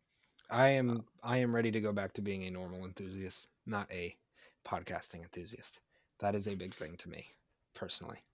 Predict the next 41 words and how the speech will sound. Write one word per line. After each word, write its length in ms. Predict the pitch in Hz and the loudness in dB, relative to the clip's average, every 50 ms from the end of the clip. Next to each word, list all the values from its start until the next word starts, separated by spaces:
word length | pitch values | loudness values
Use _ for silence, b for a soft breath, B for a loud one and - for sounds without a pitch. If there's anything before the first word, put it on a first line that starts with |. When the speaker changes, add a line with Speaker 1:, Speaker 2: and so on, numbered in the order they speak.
| _ _ _ _ _ _ b b b b b b b b b b - | _ _ _ _ _ _ b b b b b b b b b b -4
Speaker 2:
And 140 | - 127 117 - | -2 -2 0 4
I, 180 | - 135 139 135 - | 6 6 6 6 4
I 140 | - 151 156 | 4 4 4
can 200 | 147 - 139 131 | 4 2 0 2
promise 440 | 131 156 143 139 139 135 127 - - | 4 6 6 6 6 6 4 2 2
you, 140 | 127 117 110 | 2 2 4
I'm 200 | - 131 143 143 135 | 4 6 6 6 8
not 280 | 131 127 123 - - | 8 8 8 8 6
done 260 | 127 127 120 120 120 117 | 4 4 4 4 2 0
creating 380 | - 135 120 117 110 113 113 | 0 2 2 2 2 2 0
content, 540 | 110 113 101 98 92 90 - 95 87 87 85 _ _ - | 0 -2 -2 -4 -4 -6 -6 -6 -6 -6 -10 _ _ -2
but 120 | 110 107 | 0 0
I 120 | 107 104 107 | 2 2 0
am 160 | 104 107 104 | 0 -2 -2
done 240 | 98 107 104 104 107 | -2 -2 -2 -2 -2
creating 320 | 104 - 110 95 92 92 92 | -2 -2 -2 -2 -2 -2 -4
a 60 | 95 | -6
podcast. 720 | - - 71 73 80 - - - - - - - - - - _ _ _ _ _ _ _ _ _ _ _ _ _ _ _ _ _ _ _ _ _ _ _ _ _ - - - | -4 -4 -4 -4 -4 -6 -6 -8 -8 -8 -10 -12 -14 -16 -18 _ _ _ _ _ _ _ _ _ _ _ _ _ _ _ _ _ _ _ _ _ _ _ _ _ -14 -12 -8
Speaker 1:
I, 100 | - - | -6 -6
Speaker 2:
So. 280 | - - - - - - 135 - - | -6 -6 -6 -8 -8 -10 -12 -14 -8
Speaker 1:
I 160 | - 92 90 90 | -6 -4 -2 -2
am. 240 | 92 92 87 87 85 - - | -2 -4 -4 -6 -8 -4 0
Th-, 160 | 110 110 104 | 2 2 2
this 240 | 104 110 113 - - | 2 2 2 2 2
is 220 | 113 104 95 95 95 | 0 -2 -2 -2 -2
the, 240 | 101 98 98 95 92 _ _ _ - | -2 -2 -2 -2 -6 _ _ _ -2
this 240 | - 113 104 - - | 2 4 4 4 4
is 100 | 95 - - | 0 -2 0
it 280 | - 123 120 113 - - - - | 2 4 4 4 2 -2 -8 -4
as 160 | 104 101 95 | -2 -2 -2
far 220 | - - 104 95 95 | -2 -2 -2 0 0
as 80 | 98 | 0
any 140 | 92 92 92 | -2 -2 -2
sort 200 | 92 - 95 92 | -2 -2 -4 -4
of 80 | 90 - | -8 -6
content 440 | - - - 98 98 95 - 92 87 | -6 -2 -2 -2 -2 -2 -4 -6 -2
I 100 | - 98 | 0 0
was 160 | 95 95 92 92 | 0 0 0 -2
a 80 | 92 | -4
part 300 | 87 - - 98 92 92 95 | -4 -2 0 2 4 4 4
of. 240 | 90 87 90 - | 4 2 0 -8